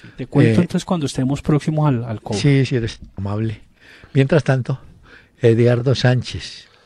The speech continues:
Speaker 2: ¿qué equipos conocen de los que han sido eliminados en fases de copas principales, por ejemplo la Libertadores, y después consiguen cupo como mejor eliminado en las copas secundarias? No, generalmente los terceros, ¿no? Los por-,
Speaker 1: Sí.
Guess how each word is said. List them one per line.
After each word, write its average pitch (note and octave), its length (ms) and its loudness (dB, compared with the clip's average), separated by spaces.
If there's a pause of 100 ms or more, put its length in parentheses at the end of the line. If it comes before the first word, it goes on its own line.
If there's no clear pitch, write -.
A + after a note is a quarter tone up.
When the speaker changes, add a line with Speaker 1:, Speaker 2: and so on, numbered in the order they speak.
(560)
Speaker 2:
¿qué F3 100 4
equipos G3+ 440 -2
conocen D3+ 460 0
de E3+ 120 0
los C3 200 0
que D3 100 2
han D3+ 140 2
sido F3+ 220 2
eliminados B2+ 680 0
en G#2+ 180 -4
fases D3+ 520 -2 (360)
de A#2 240 -2
copas E3 340 0
principales, C#3+ 680 -2
por G2 160 -2
ejemplo A#2 240 -2
la A#2+ 120 4
Libertadores, G#2 800 -2 (440)
y C3 80 0
después B2+ 240 0
consiguen D3+ 540 0
cupo F3 360 -2
como C3 300 0
mejor A#2 360 2
eliminado C#3+ 720 -2 (120)
en G#2+ 80 -8
las G#2+ 120 -10
copas C3 280 -4
secundarias? A2+ 500 -6 (460)
No, E3 140 0
generalmente C#3 680 -4 (460)
los G#2+ 200 -4
terceros, F#2 540 -2
¿no? B2 220 -10 (520)
Los - 280 -8
por-, - 260 -8
Speaker 1:
Sí. G2+ 320 -10